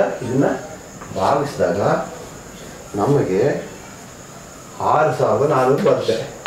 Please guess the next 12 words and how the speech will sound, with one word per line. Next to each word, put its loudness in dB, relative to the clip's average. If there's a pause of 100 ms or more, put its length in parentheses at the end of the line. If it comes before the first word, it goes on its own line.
(100)
ಈ 2
ಆನ್ಸರ್ 2
ಬರುತ್ತೆ. 2 (420)
ನೀವು 6 (440)
ಮಾಡಿ 4
ನೋಡಿ 2 (200)
ಮನೇಲಿ, 0 (800)
ಆಯಿತಾ? 0 (1400)
So -2 (120)
ಇದು 2
ಬರುತ್ತೆ. 0 (840)
So -6